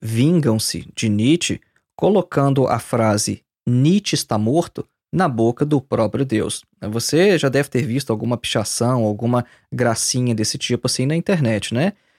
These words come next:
Porque as pessoas colocam a frase assim, é "Deus está morto, assinado Nietzsche".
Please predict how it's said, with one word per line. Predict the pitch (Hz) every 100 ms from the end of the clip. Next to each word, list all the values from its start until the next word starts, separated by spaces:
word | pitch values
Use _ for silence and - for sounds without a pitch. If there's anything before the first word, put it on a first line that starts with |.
| _ _ -
Porque | 113 123
as | 117
pessoas | 120 127 -
colocam | 127 123 123
a |
frase | 113 113 113
assim, | 113 - 113 101
é |
"Deus | 101 120 131
está | 127 -
morto, | 120 101 - - -
assinado | 110 123 110 117 123
Nietzsche". | 110 98 -